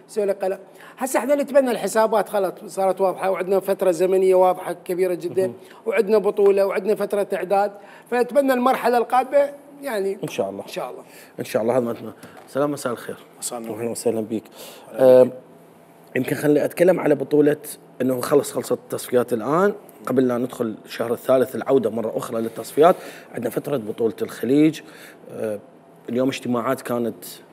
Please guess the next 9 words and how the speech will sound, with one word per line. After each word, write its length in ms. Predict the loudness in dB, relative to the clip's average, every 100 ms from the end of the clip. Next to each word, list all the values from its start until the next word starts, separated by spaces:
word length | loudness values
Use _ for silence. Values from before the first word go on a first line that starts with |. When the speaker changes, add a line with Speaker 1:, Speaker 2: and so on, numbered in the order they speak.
| -20 -20 -12 -6
Speaker 2:
مع 300 | -6 -6 -6
رئيس 280 | -6 -4
الاتحاد 540 | -4 -6 -8 -2 -2 0
كاساس، 460 | -2 -2 -4 -6
مع 140 | -6 -4
رئيس 240 | -4 -6
الاتحاد 460 | -12 -14 -4 -2 -2
الجهاز 320 | -2 -6 -6
التدريبي 540 | -4 -2 -2 -4 -4